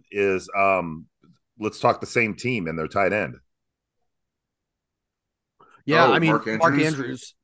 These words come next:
Speaker 1: Yeah.
Speaker 2: um,
Speaker 3: Yeah.
Speaker 2: dealing with multiple injuries. I believe it's a,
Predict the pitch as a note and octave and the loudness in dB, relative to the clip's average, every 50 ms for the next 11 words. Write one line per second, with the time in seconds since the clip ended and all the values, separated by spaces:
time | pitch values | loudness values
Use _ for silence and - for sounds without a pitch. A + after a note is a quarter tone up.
0 | _ - A2+ A2+ D3+ D3 C#3 C3 B2 A#2 A#2 - - _ _ _ _ - D3 - | _ 2 4 4 4 4 2 0 0 -2 -2 -4 -6 _ _ _ _ -20 -18 -8
1 | - F#3 F#3+ F#3+ F#3 F3 E3+ D3+ - - D#3 D#3 E3 F#3 F3+ - - D#3 C#3+ C#3 | 0 2 4 4 4 4 2 0 0 -2 0 2 2 2 0 0 0 0 0 0
2 | C3+ A#2+ C3+ C3 B2+ B2+ B2 C3 - - - - - C#3+ D3 C#3 D3+ D3+ D3 D3 | 0 -2 -2 -2 -2 -2 -4 -6 -8 -10 -12 -8 -6 -4 0 0 2 2 4 4
3 | D3+ D#3 D3 C#3 D3 - C#3+ C#3 B2 - - - C#3+ C#3 C3+ C3 B2+ B2+ B2 B2 | 4 4 2 0 0 0 0 0 -2 -4 -10 -6 -4 -2 -2 0 0 -2 -2 -2
4 | A#2+ A#2 | -4 -6